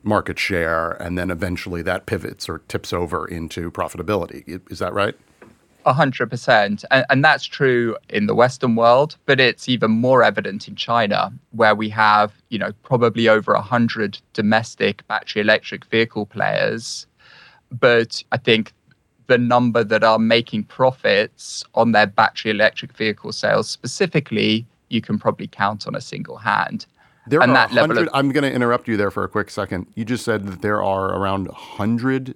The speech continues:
Speaker 1: different car makers right now in China that are making electric vehicles?
Speaker 2: Well, sort of ascertaining the exact number of car makers in China, it is difficult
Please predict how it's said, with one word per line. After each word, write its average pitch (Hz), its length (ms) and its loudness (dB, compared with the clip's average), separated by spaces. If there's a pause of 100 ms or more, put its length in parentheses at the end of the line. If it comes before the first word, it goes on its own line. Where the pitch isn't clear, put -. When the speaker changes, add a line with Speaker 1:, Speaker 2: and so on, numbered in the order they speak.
(140)
Speaker 1:
different 107 500 -4 (280)
car 107 220 0
makers 110 480 -4
right 117 180 -2
now 110 320 -4
in 107 280 -2
China 113 520 -4 (460)
that 107 160 0
are 107 60 0
making 104 340 -2
electric 104 340 -2
vehicles? 107 560 -8 (800)
Speaker 2:
Well, 147 260 2 (200)
sort 175 200 -4
of - 100 -8
ascertaining 160 720 0
the 135 140 2
exact 143 400 0
number 135 320 2
of 135 140 -2
car 143 220 2
makers 135 400 0
in 123 120 -8
China, 131 500 2 (160)
it 120 180 0
is 120 200 0
difficult 127 580 2